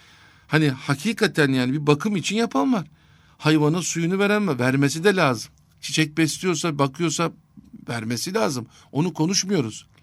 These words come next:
Ama sen daha mı az değersizsin? Kur'an'dan niye uzak kalıyorsun? Ruhunu duasız niye bırakıyorsun? Niye Allah demiyorsun? "Allah, Allah, la ilahe illallah" diye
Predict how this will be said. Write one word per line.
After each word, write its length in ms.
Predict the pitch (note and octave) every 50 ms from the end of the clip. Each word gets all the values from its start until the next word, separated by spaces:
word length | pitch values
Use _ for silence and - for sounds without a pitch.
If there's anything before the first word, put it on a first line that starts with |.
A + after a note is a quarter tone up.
| _ _ _ _ _ - -
Ama 180 | - D3+ F#3 F3+
sen 280 | - - G3 G3+ F3
daha 180 | E3+ D#3 F3+ A3
mı 140 | A#3 C4 -
az 220 | G#3 G3 D#3 C3+
değersizsin? 680 | C#3 C3+ B2 A#2 A2+ G2+ - - - - - - - - _ _ _ _ _ _ _ - - - _ -
Kur'an'dan 560 | - F3 - - G#3 G#3 G#3 G3 G#3+ G3+ F#3
niye 180 | F3+ F3+ G#3 A#3
uzak 340 | A3+ F#3+ F#3+ G#3 F3+ -
kalıyorsun? 500 | - D#3+ C#3 B2+ B2 A#2 A2 - - C3+ - _ _ _ _ _ _ _ _ _ -
Ruhunu 480 | C3 D#3+ F#3+ F3+ D3 G3+ G#3 G3+ F3+ C#3
duasız 520 | D3+ D#3+ - F3 F3+ E3+ D#3+ - E3+ D#3
niye 280 | C#3+ D3 D#3 F3 F#3+ F3
bırakıyorsun? 680 | G3 F#3 F3 D#3 - - C#3 B2+ A2 - - B2+ B2+ - _ _ _ _ - - - -
Niye 180 | D#3 F#3+ A3
Allah 500 | A3+ - - G3+ G3+ G3 G3 G3 F#3 C#3+ D3 D#3
demiyorsun? 640 | F3 F3 E3 D#3+ D#3 C#3+ B2+ - - C#3 A#2 A2 - _ _ _ _ _ _ - - - - -
"Allah, 500 | C#3+ D#3 E3 E3+ E3+ F3 F#3 F3+ D3+ E3 D#3+ -
Allah, 500 | D#3 D#3+ E3 D#3+ E3+ F3+ F3 D#3 - - - - - - _ -
la 200 | C#3+ D#3+ F3 F3+
ilahe 420 | D3+ - F3 F#3 F#3 E3 D#3 F3
illallah" 680 | D#3+ - E3 D#3 D#3 D#3+ E3 E3 D#3+ E3 F3+ E3+ D3 D3+
diye 280 | D3+ D#3 D3+ C#3 A#2